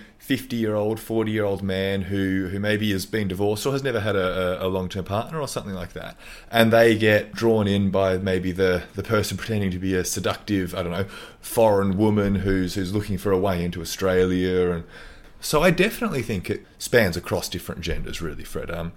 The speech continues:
I was kind of gonna th-, say that maybe this is even more of a, a problem for men rather than women, because I might think that as men get older, they have fewer social,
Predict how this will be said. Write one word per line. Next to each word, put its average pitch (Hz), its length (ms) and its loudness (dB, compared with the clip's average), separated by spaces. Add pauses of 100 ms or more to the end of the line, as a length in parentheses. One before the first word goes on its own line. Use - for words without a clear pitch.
(140)
I 151 160 4
was 269 160 2
kind 262 420 -2
of 240 220 -4
gonna 196 340 4
th-, 151 280 -2
say 135 240 4
that 107 120 -2
maybe 117 260 2
this 104 140 -2
is 104 80 -4
even 98 300 0
more 107 320 4
of 101 100 2
a, 92 400 2
a 92 100 -2
problem 101 380 2
for 92 240 0
men 107 300 2
rather 98 240 2
than 90 160 -2
women, 107 300 2
because 98 260 -4
I 113 100 0
might 120 360 -2
think 113 260 -6
that 95 120 -4
as 95 140 -2
men 90 220 -2
get 85 160 -4
older, 101 400 0 (480)
they 104 120 2
have 98 180 0
fewer 98 320 0
social, 92 800 0